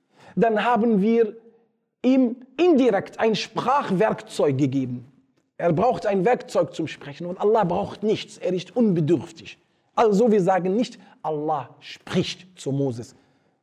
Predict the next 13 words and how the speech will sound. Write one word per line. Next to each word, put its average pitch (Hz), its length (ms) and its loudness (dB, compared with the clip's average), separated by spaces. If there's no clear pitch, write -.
Na, 131 160 -10
was 151 180 -8
sagt 247 300 -2
ihr 202 120 2
denn? 160 220 0
Sie 180 120 -12
sagen, 190 260 -6
ja, 196 200 -10
Allah 170 400 -8
hat 170 120 -14
eine 165 260 -12
Stimme 175 540 -6
erschaffen 175 580 -12